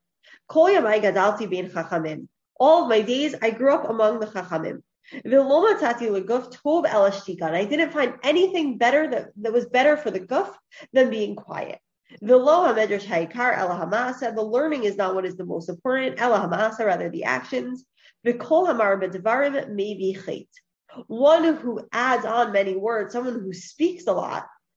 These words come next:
mevi chet, is bringing himself to chet, is bringing himself to sin. So all three of these kind of give us the impression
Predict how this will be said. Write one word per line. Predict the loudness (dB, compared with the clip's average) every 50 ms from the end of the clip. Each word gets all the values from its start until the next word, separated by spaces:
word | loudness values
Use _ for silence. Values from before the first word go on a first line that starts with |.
| _ _ _ -4
mevi | -2 -2 -2 -2 -2 -4 -6
chet, | -4 -2 -4 -4 -2 -2
is | -2 -4 -4 -2
bringing | -2 -2 -2 0 -2 -2
himself | -2 -4 -4 -4 -4 0 0 0 0 -2 -12 _ _
to | -12 -12 -10
chet, | -4 -4 -2 -2 -2 -2
is | -4 -6
bringing | -4 -4 -4 -4 -2
himself | -4 -4 -6 -4 -4 -4 -4 -6 -10
to | -18
sin. | -20 -16 -16 -16 -16 -18 _ _ _ _ _ _ _ _ _ _ _ _ _ _ _ _ _ _ _ _ _ _ _ _ _ _ _ _ _ _ _ _ -20 -20 _
So | 0 2 4
all | 4 4 4 2 2
three | 2 2 2 2
of | 2
these | 0 -4 -4
kind | -2 -2 0 0
of | 2 0
give | 0 0
us | 0 0
the | 0 -2 -2
impression | -2 -4 -2 -2 -2 -2 0 0 0 0 -2 -6 -10